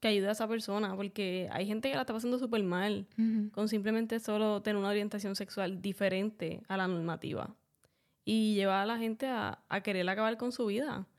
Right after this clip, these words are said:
Speaker 2: Exacto.
Speaker 1: Como que la gente piensa que decir, "Eh, eso canto de pata", y ya, y sigue tu día normal, tú no sabes lo que afecta a esa persona,
Speaker 2: Ujú.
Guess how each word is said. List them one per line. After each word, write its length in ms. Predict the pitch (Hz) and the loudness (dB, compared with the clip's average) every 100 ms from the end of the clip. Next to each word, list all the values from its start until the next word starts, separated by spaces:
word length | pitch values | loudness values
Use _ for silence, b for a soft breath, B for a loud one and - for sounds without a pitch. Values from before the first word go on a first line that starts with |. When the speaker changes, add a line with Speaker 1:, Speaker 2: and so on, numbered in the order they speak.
| _ - | _ -6
Speaker 2:
Exacto. 600 | 226 220 202 _ - 202 - _ _ | -4 -2 -6 _ -8 -8 -14 _ _
Speaker 1:
Como 240 | 220 220 | 0 2
que 240 | 214 208 208 | 0 0 0
la 80 | |
gente 340 | 208 208 233 269 | 0 -2 -2 -2
piensa 360 | 269 277 277 233 | 0 -2 -2 -2
que 100 | 214 | -2
decir, 480 | 202 202 214 202 - | -2 -2 -2 -2 -4
"Eh, 300 | 196 208 208 | -4 -2 -4
eso 180 | 202 220 | -4 -2
canto 320 | 214 208 220 | -2 0 2
de 140 | 208 | 2
pata", 520 | 202 240 262 214 214 214 - | 2 0 0 -2 -2 -6 -6
y 180 | 202 190 | -6 -2
ya, 500 | 214 254 226 208 214 220 | 0 0 0 -2 -4 -4
y 120 | 208 | -4
sigue 240 | 196 202 226 | 0 0 2
tu 160 | 247 | 0
día 180 | 233 240 | 2 2
normal, 480 | 247 240 247 226 208 | 2 0 0 -2 -2
tú 100 | 208 | -4
no 60 | 220 | -2
sabes 200 | 247 262 | 0 0
lo 140 | 226 | 0
que 80 | 208 | 0
afecta 420 | 196 208 214 - | -2 -4 -4 -4
a 40 | 185 | -4
esa 140 | 196 | -2
persona, 540 | 185 185 190 180 180 196 - | -2 -4 -4 -4 -4 -10 -2
Speaker 2:
Ujú. 380 | 233 233 220 | 0 2 0